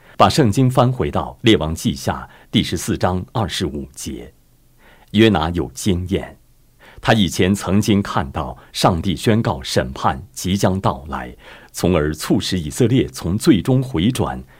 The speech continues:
彰显了上帝的怜悯。他懂得你们此刻正在学习的神学，所以他害怕他预言性的警告可能会致使尼尼微得到怜悯，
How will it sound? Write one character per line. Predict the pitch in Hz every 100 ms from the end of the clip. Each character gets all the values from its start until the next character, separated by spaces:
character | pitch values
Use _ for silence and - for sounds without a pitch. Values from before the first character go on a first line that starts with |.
| - -
彰 | 156 156
显 | 170 71
了 | 71
上 | - 139 85 78
帝 | 123 90
的 | -
怜 | 76 67
悯。 | 69 82 76 - - _ _ _ _ _
他 | -
懂 | 117 98 82
得 | 95 95
你 | 107
们 | 85
此 | 104 - 76
刻 | 107
正 | 90 123 87
在 | 82
学 | 69 - 90
习 | - 82
的 | 82
神 | - 73 110
学， | - - - - - -
所 | 85
以 | 78
他 | - 82
害 | 113 76
怕 | - 76 -
他 | - 95
预 | 175 110
言 | 80 87
性 | - 107
的 | 78
警 | - 67 64
告 | 98 73 - - -
可 | - 76
能 | 92
会 | 123 135
致 | - -
使 | - 73
尼 | 85 98
尼 | 110
微 | 113 123 131 -
得 | - 76 87
到 | 110 73
怜 | 78 65
悯， | 87 95